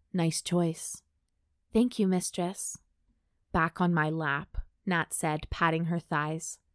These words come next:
Emily crawled into place without hesitation. She folded her arms on the mattress and rested her head upon them, then took a deep breath.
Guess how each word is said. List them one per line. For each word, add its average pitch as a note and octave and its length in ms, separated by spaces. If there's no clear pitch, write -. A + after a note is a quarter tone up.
Emily G#3 280
crawled F3+ 420
into F#3 200
place - 380
without E3+ 280
hesitation. E3 840
She - 160
folded E3+ 380
her - 220
arms F3+ 340
on F3 140
the F#3+ 60
mattress E3+ 600
and E3+ 160
rested E3 360
her G#3+ 120
head F3 260
upon E3+ 420
them, D#3 260
then F#3 240
took - 320
a E3+ 60
deep D#3+ 340
breath. D#3+ 420